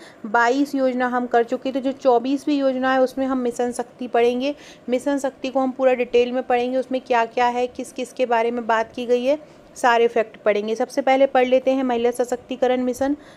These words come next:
तो ये जो महिला सशक्तिकरण मिशन था, ये आरंभ कब हुआ था, सबसे पहले आपको डेट याद रखनी है।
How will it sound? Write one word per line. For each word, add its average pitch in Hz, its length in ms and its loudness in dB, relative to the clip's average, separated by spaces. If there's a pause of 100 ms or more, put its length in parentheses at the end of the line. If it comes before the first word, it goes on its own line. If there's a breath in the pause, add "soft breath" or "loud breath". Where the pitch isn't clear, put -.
(160 loud breath)
तो 269 60 -2
ये 262 160 -2
जो 285 100 2
महिला 254 320 2
सशक्तिकरण 269 640 0
मिशन 262 420 -2
था, 277 40 0
ये 269 180 2
आरंभ 220 440 0 (120)
कब 247 140 0
हुआ 240 220 -2
था, 247 120 -2
सबसे 247 300 -4
पहले 240 220 0
आपको 240 260 0
डेट 226 320 -2
याद 233 240 0
रखनी 240 360 -4
है। 277 160 -6